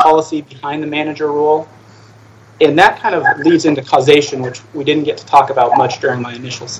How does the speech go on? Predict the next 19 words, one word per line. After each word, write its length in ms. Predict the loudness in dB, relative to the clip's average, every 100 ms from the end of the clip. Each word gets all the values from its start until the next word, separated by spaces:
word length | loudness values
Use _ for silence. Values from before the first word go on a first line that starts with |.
| -12 -8
uh, 240 | -6 -8 -8
segment. 480 | 2 4 4 0 0
But 200 | 0 0 -6 -14 2
when 200 | 2 2 -2
employees 440 | -2 4 4 4
are 100 | 2
doing 340 | 4 4 4 4
their 180 | 4 4
job, 420 | 4 4 2 -6 -18 -20 -20 -6 4
they 140 | 6
are 120 | 6
always 360 | 6 4 4 2
going 260 | 2 4
to 100 | 2
be 140 | -2 -2
engaging 480 | 2 2 2 0 -6
in 160 | -6
protected 400 | -8 -10 -10 -8
conduct, 540 | -2 -2 -2 -8 -10